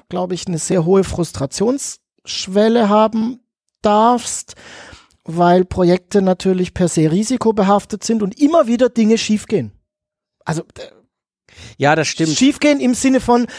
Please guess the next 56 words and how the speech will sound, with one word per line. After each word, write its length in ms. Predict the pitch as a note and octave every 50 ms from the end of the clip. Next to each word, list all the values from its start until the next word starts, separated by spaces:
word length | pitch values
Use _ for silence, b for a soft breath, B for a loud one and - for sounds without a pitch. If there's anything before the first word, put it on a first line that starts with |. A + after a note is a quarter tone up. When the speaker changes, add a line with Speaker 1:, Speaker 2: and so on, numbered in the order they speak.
| B B B
Speaker 1:
sie 140 | B - F3
gehen 240 | - - E3+ F#3 G3+
nicht 160 | G#3+ G#3 -
so, 180 | - D#3+ E3 E3
wie 80 | G3 F#3
wir 60 | D#3
uns 200 | D3+ D#3 D#3+ -
das 120 | - E3+ -
vorgenommen 500 | - - C#3+ D3 D#3+ F#3+ F3+ E3+ D#3 D#3
Speaker 2:
Ja. 100 | D#3 D3
Speaker 1:
haben. 180 | D3+ C3+ C3 C#3
Und 80 | E3
ich 160 | F#3+ D#3 - _
pla-, 260 | - E3+ E3+ F#3+ F#3+
mach 200 | F3+ F3+ F3 -
jede 500 | - G3+ A#3+ B3+ C4+ C4+ C4+ C4 C4 A3
Woche 220 | A#3 A#3+ A3 G#3 G#3
oder 160 | E3+ E3 E3
alle 160 | F3 F#3 G#3+
zwei 260 | G#3 - G3+ G3 G3
Wochen, 280 | G3 G3 F3 - - F3+ B B B B B B
aktualisiere 560 | - D3 D3 _ - D#3 D3+ D3+ D3 D3 E3
ich 100 | E3 -
meinen 160 | F#3+ G3 G#3 G#3+
Terminplan, 680 | - A#3+ B3 C4+ D#4+ F#4+ F#4 - E4 D#4+ E4+ F4 D#4
weil 160 | G#3+ E3 D#3
er 80 | D3+ D3
eben 180 | C3 C3 C3 C3+
alle 220 | - A2+ C#3 D#3
zwei 240 | - - F#3+ G3 G3
Wochen 260 | G#3 F#3+ F#3+ A3+ G#3
neu 180 | E3 C3+ B2 C#3
ist. 440 | F3 - F3+ A2+ - - _ - -
Speaker 2:
Mhm. 280 | - C3+ B2+ B2+ E3+ F#3+ B B B B B _ _
Speaker 1:
Und 220 | E3+ E3+ F3+ -
ich 180 | F3 - - _
brauche 400 | - E3 E3+ E3+ F#3+ G#3+ G#3 A#3
so 140 | G#3 - -
eine 180 | C3+ - - F#3
Grund-Setup, 2000 | - - - - A3 B3+ D4+ D#4 - - - - _ - - - - _ _ _ _ _ _ _ - - - - - A3+ A#3+ A#3+ - - A3+ B3+ - _ - -
also 180 | - F3+ E3 E3+
ein 80 | E3+
Grundmindset 840 | - - G#3 C4 C#4 B3+ G#3+ G3 G3+ A#3+ B3 - - - A#3+ A#3+ _
zu 120 | - - G#3
verstehen, 580 | - - D#3+ - - - F3+ G3 A3 C4+ C#4+
dass 160 | A3 F3+ D#3+
diese 220 | - F#3 F3+ D#3 F3+
Dinge 300 | - - G#3+ A#3 B3+ C4+
sich 220 | A#3 G3+ F#3 - A3+
immer 200 | A#3 B3+ C4+ B3+
wieder 220 | C4 A#3+ C4+ B3+
ändern 340 | A3+ A3 G#3+ G#3+ A3 A3 G#3
werden 200 | G#3+ G#3 A3 A3+
und 140 | G#3+ F3+ E3+
dass 180 | E3+ D3 - -
es 160 | E3 -